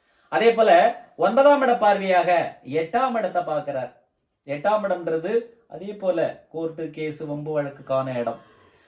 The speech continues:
அப்போ இதன் மூலமான விரயங்களை இந்த மிதுன ராசிக்காரங்களுக்கு கண்டிப்பாக கொடுப்பார், கொடுக்கறதுக்கு வாய்ப்புகள் இருக்கும். அப்போ குரு பனிரெண்டாம் இடத்தில் அமர்ந்து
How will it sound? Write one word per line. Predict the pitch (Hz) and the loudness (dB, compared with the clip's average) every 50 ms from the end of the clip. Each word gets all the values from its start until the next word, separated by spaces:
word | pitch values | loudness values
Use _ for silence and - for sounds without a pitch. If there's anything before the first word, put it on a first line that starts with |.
| _ 180 | _ -6
அப்போ | 175 240 240 196 160 - 226 233 - - _ _ _ - 175 | 0 4 4 6 6 4 2 0 -4 -12 _ _ _ -10 0
இதன் | 202 240 277 277 269 | 2 4 4 6 6
மூலமான | 277 269 262 247 233 233 240 269 285 262 233 | 6 6 6 6 4 4 2 2 2 0 2
விரயங்களை | 226 226 240 247 247 226 214 208 214 220 247 262 254 | 2 2 2 2 0 -6 -8 -4 0 2 2 2 0
இந்த | 220 214 208 196 185 | 0 -2 -4 -4 -4
மிதுன | 185 208 233 240 233 220 | -6 -6 -6 -2 0 0
ராசிக்காரங்களுக்கு | 208 196 - 196 - 185 180 175 170 170 165 160 160 220 226 - - | 0 -2 -4 -6 -4 -4 -2 -2 -4 -6 -6 -8 -8 -10 -14 -8 -8
கண்டிப்பாக | 165 170 185 190 226 202 - 214 190 175 165 185 185 | -8 -8 -6 -10 -14 -12 -6 -4 -4 -4 -4 -6 -10
கொடுப்பார், | - 180 165 - - 151 - - - _ _ _ _ _ _ - | -12 -12 -10 -8 -6 -8 -8 -8 -12 _ _ _ _ _ _ -10
கொடுக்கறதுக்கு | 190 196 196 190 160 147 165 175 196 175 | -10 -8 -8 -8 -10 -10 -8 -4 -2 -2
வாய்ப்புகள் | 160 165 165 185 165 160 147 127 | -2 -2 -4 -6 -10 -10 -10 -10
இருக்கும். | 113 - 123 120 - _ _ _ _ _ _ _ - | -14 -16 -18 -20 -20 _ _ _ _ _ _ _ -14
அப்போ | 131 - 175 165 139 | -4 -4 -4 -2 -2
குரு | 147 170 196 196 165 139 156 190 226 - - _ _ _ _ _ _ _ _ | -4 -2 -2 -2 -2 -2 -2 -4 -4 -8 -12 _ _ _ _ _ _ _ _
பனிரெண்டாம் | 135 147 175 196 208 202 196 196 190 190 180 180 | -4 -2 -2 -4 -4 -2 2 2 2 2 2 -2
இடத்தில் | 175 170 160 - - 175 170 160 147 139 | -4 -4 -4 -4 -6 -6 -4 0 0 2
அமர்ந்து | 143 156 165 165 165 170 165 180 | 2 2 2 0 0 -2 -4 -4